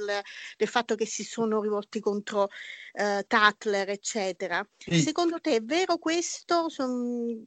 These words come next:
Speaker 1: proprio da questo punto di vista della regina, insomma, della vecchia scuola, no? Di ciò che insegna la vecchia scuola monarchica.
Speaker 2: Sì,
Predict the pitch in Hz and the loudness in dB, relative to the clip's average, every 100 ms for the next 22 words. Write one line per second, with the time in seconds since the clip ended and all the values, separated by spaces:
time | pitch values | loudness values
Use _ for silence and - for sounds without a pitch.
0 | - - 254 262 247 247 254 - 247 285 | -16 -6 0 2 2 2 0 0 0 0
1 | 262 233 269 254 226 233 226 233 208 247 | 0 0 0 0 4 4 4 0 -2 -2
2 | 208 196 196 - 202 196 196 196 208 208 | 0 -2 -4 -4 -2 -2 -4 -2 2 6
3 | 233 - 226 - 233 190 185 196 226 202 | 6 4 -2 0 4 4 4 2 0 -2
4 | 220 208 202 226 214 208 208 214 - - | -4 -4 0 0 0 0 -2 -4 -4 0
5 | 214 208 202 185 - - 170 - - - | 2 2 0 0 -4 -4 -4 -4 -12 -4
6 | - 220 139 | 4 6 6